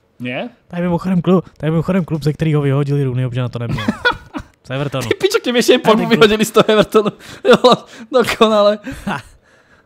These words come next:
Speaker 2: Jo. Ale Pogba by tam byl aspoň král, že jo? Rooney tam střídal, ty vole.
Speaker 1: A, a nevím, či byl král, kámo.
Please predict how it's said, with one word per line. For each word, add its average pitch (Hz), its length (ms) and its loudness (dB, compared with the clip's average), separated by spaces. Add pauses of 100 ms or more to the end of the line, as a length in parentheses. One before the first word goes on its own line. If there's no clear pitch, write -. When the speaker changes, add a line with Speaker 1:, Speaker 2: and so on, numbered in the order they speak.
(200)
Speaker 2:
Jo. 123 500 -16 (380)
Ale 151 160 -4
Pogba 160 260 -4
by 156 100 -4
tam 165 120 -4
byl 165 80 -2
aspoň 165 260 -8
král, 156 260 -6
že 135 100 -6
jo? 110 180 -8 (120)
Rooney 135 240 -6
tam 131 140 -8
střídal, 127 400 -12
ty 101 120 -16
vole. 101 180 -16 (360)
Speaker 1:
A, - 60 -16
a 156 460 -4
nevím, 151 260 2
či 131 120 -6
byl 113 140 -8
král, 113 320 -8
kámo. 110 360 -12